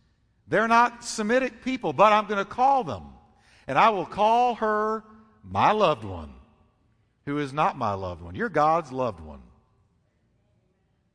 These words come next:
Amen. "And it will happen in the very place where it was said to them, 'You are not my people,' they will be called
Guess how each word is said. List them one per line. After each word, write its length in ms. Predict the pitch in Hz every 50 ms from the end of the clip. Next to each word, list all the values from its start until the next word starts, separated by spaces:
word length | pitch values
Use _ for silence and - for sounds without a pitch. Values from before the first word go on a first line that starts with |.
| _ _ _ _ _ _ _ _ _ _ _ _ _ -
Amen. 500 | 180 202 196 185 175 135 92 80 104 87 - _ _ _ _ _ _ _ _ _ _ _ _ _ _ _ _ _ _ _ _ _ _ _ -
"And 680 | 156 165 180 185 208 240 277 285 285 294 285 262 - - _ _ _ _ _ _ _
it 160 | 165 196 185
will 120 | 175 170
happen 380 | 143 170 190 202 214 - 220 202
in 100 | 190 170
the 100 | 156 139
very 240 | 123 165 196 214 208
place 360 | - - 190 185 190 185 175
where 120 | 160 165
it 60 | 170 131
was 120 | 117 107
said 220 | - 175 165 175
to 60 | 165 160
them, 260 | 151 165 165 160 147
'You 160 | 143 165 165
are 140 | 139 117 113
not 220 | 120 139 156 170
my 160 | 160 151 151
people,' 500 | 151 - 139 113 101 - 95 90 95 95 - _ _ _ _ _ _ _ _
they 160 | - 120 147
will 120 | 147 123 107
be 140 | 95 95 92
called 600 | - - 123 120 123 123 127 131 131 131 131